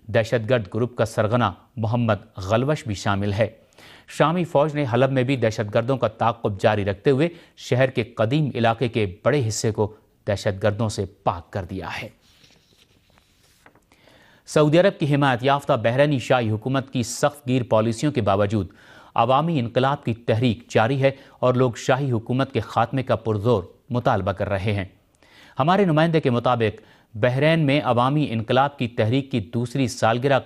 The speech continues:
قریب آنے کے موقع پر ملک کے مختلف شہروں میں مظاہرے ایک بار پھر شدت اختیار کر گئے ہیں۔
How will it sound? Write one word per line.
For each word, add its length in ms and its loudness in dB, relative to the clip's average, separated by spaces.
قریب 300 0
آنے 200 0
کے 100 -2
موقع 300 -2
پر 120 2
ملک 260 0
کے 80 2
مختلف 400 -2
شہروں 280 -2
میں 120 0
مظاہرے 400 2
ایک 140 0
بار 180 0
پھر 200 -2
شدت 640 -2
اختیار 400 0
کر 220 -4
گئے 120 0
ہیں۔ 200 -2